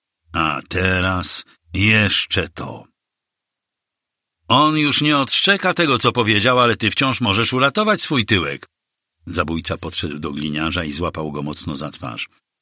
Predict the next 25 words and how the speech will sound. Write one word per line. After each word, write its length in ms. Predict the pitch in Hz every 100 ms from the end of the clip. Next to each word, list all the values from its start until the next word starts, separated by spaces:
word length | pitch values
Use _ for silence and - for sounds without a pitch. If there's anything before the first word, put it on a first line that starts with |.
| _ _ _ -
"Wiesz, 640 | 92 127 127 127 139 - - -
że 260 | - 117 113
psy 300 | - - 135
idą 380 | 123 127 123
do 100 | 110
piachu 340 | 104 131 113 123
tak 220 | 117 -
samo 240 | 131 117
jak 200 | 117 104
ludzie?" 480 | 117 113 104 113 160 165 _ _ _ _ _ _ _ -
Powtarzam 840 | 113 - - 113 117 104 117 113
to 140 | 110
wszystkim 760 | 90 - 117 - - 117 101 92
moim 380 | 104 98 90 98
żołnierzom. 800 | 98 92 95 92 - - - - - _ _ -
Niektórzy 680 | 117 156 - 165 156 117 139
mają 320 | 131 127 123
to 120 | 123
nawet 320 | 120 113 117
wytatuowane 720 | 95 107 110 120 98 95 113 110
na 100 | 101
palcu 340 | 113 98 110
wskazującym. 880 | - 120 98 117 98 78 - 64 64 _ _ _ _ _ _ -
Dzięki 640 | 82 113 151 147 - 143
temu 480 | - 139 107 107 110